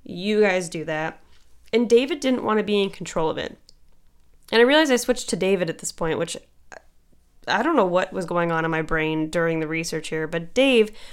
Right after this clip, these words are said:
took the house on the property that his parents had lived in,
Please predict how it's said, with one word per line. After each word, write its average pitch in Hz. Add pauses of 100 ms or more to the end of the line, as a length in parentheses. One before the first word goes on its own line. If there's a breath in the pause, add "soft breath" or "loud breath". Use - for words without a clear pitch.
(220 loud breath)
took 285
the 233
house 247
on 196
the 185
property 165
that 156
his 170
parents 175
had 185
lived 170
in, 170